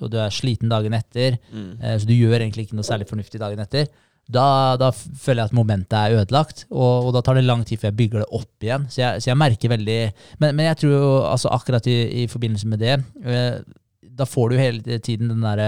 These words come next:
Speaker 1: eh, gode følelsen av at du, du når delmålene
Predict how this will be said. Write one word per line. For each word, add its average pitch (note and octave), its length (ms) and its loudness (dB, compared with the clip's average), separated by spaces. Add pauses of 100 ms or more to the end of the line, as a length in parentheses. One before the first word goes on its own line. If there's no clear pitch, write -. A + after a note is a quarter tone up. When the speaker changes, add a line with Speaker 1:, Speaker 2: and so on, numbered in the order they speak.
(880)
Speaker 1:
eh, A#2 200 0
gode A#2 320 -2
følelsen A2+ 500 -4
av G#2+ 140 -4
at G2+ 120 -8
du, A2 180 -4 (340)
du C3+ 80 2
når A2+ 400 4
delmålene G2+ 500 2